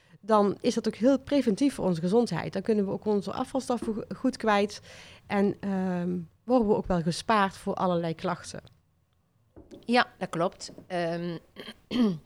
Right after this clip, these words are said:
Speaker 2: ik merkte zelf toen ik mijn allereerste darmspoeling kreeg, dat is, eh,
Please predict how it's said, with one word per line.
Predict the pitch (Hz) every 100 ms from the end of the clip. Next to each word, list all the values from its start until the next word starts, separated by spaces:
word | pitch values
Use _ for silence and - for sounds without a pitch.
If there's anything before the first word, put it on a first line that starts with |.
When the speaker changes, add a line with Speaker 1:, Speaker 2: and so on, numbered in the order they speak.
| _ _ _ _
Speaker 2:
ik | 190
merkte | 214 214 190 175
zelf | 175 220 226
toen | 196
ik | 175
mijn | 175 160 -
allereerste | 247 254 175 170 156 151
darmspoeling | 170 190 220 247 247 247
kreeg, | - 247 311
dat | 196 165
is, | 165 151
eh, | -